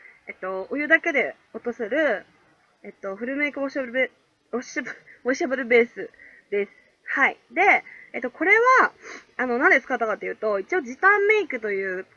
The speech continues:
感じで五分間メイクをやったので、今。あの、えっとですね、これを全体的に顔にまず塗ると、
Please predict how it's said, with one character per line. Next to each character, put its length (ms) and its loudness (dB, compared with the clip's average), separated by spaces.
感 320 -6
じ 80 -12
で 120 -2
五 120 -2
分 200 -4
間 200 -4
メ 120 -4
イ 40 -8
ク 80 -12
を 60 -6
や 80 -6
っ 20 -14
た 140 -12
の 100 -8
で、 140 -8
今。 280 -6
あ 80 0
の、 520 -6
え 40 -12
っ 40 -10
と 60 -2
で 140 -2
す 120 -16
ね、 260 -10
こ 140 0
れ 80 6
を 140 -2
全 200 -2
体 200 2
的 160 -6
に 160 -8
顔 260 -8
に 100 -6
ま 160 -4
ず 80 -12
塗 140 -8
る 100 -10
と、 340 -2